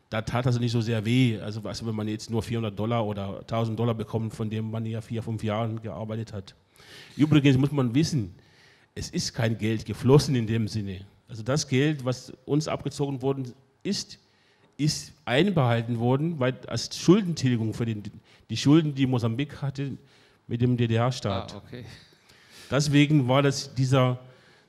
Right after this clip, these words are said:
Speaker 1: dieser Umrechnung und dieser ganzen Auszahlungsmodalitäten so kompliziert, weil es gibt tatsächlich, das Geld ist nie geflossen. Nur das, was die Bundesregierung dann nach der Wiedervereinigung für,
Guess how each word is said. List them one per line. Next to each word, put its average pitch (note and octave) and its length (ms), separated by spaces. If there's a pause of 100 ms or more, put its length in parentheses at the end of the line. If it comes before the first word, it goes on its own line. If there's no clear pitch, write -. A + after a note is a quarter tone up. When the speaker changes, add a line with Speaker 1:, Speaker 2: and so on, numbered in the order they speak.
(140)
Speaker 1:
dieser B2+ 260
Umrechnung C3+ 800
und A#2 220
dieser B2 200
ganzen B2 320
Auszahlungsmodalitäten B2+ 1300
so B2+ 120
kompliziert, B2+ 640
weil A#2+ 160
es A#2+ 160
gibt - 220 (220)
tatsächlich, C3 460
das A#2+ 180
Geld B2 200
ist B2 160
nie B2+ 100
geflossen. B2 480 (720)
Nur C3+ 200
das, C#3 320
was D3 220
die A#2+ 220
Bundesregierung B2+ 720
dann D3 240
nach A#2+ 140
der A2 160
Wiedervereinigung B2+ 720 (880)
für, A#2+ 220